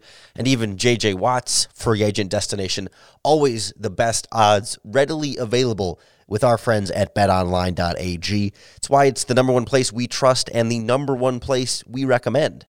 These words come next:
'cause it's not just football, even in the off season. You've got basketball, baseball, golf, hockey, soccer, tennis, even martial arts odds,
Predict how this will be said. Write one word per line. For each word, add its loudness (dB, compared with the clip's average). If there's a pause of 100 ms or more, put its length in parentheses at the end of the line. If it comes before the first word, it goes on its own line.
(320)
'cause -6
it's -4
not 0
just -2
football, 0
even -4
in -6
the -4
off 0
season. -6
You've -4
got 0 (220)
basketball, 0
baseball, 0
golf, -4 (240)
hockey, -6 (280)
soccer, -2
tennis, -2
even -4
martial 0
arts -2
odds, -4